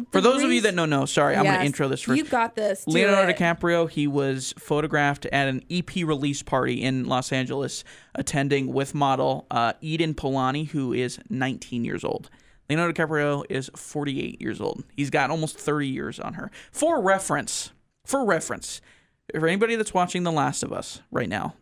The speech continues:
Speaker 1: the T V show on Net-, or on, uh, H B O Max that's blowing up, Pablo, or, uh, Pedro Pascal is also forty-eight years old, I believe, and Bella Ramsey, who is playing literally his daughter in the show,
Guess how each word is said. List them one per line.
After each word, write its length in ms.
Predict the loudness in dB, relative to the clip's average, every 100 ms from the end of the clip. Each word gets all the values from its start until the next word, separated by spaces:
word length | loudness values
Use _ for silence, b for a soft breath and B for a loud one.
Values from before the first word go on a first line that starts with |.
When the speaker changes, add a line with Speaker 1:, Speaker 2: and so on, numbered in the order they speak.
| -6
Speaker 1:
the 180 | -6 -6 -8
T 140 | -4
V 80 | -2
show 200 | 0 0
on 120 | 0
Net-, 180 | -2 0
or 200 | 0 2
on, 200 | 0 0
uh, 140 | -2 -2
H 180 | -4 -4
B 80 | -2
O 40 |
Max 280 | -2 -2 -4
that's 120 | -10
blowing 460 | -16 _ -2 0 0
up, 220 | -4 -8 -16 b b _
Pablo, 520 | 2 4 4 4 2
or, 180 | 2 4
uh, 80 | 2
Pedro 240 | 2 2 2
Pascal 540 | 2 2 0 0 -2 -10 b b b
is 340 | 0 0 0 -8 _ _
also 560 | -2 2 2 2 -2 -6
forty-eight 500 | -4 0 0 0 0
years 220 | -2 0
old, 180 | 0 0
I 60 |
believe, 480 | 0 -2 -2 -2 -4 -12 b b
and 420 | -2 0 0 -4 0
Bella 240 | 2 2
Ramsey, 400 | 2 0 0 -4
who 160 | -4 -4
is 80 | -2
playing 340 | 0 0 0
literally 520 | 2 2 2 2 0
his 200 | 0 0
daughter 360 | 2 4 4 2
in 120 | -2
the 80 | -4
show, 400 | -2 -2 -2 -6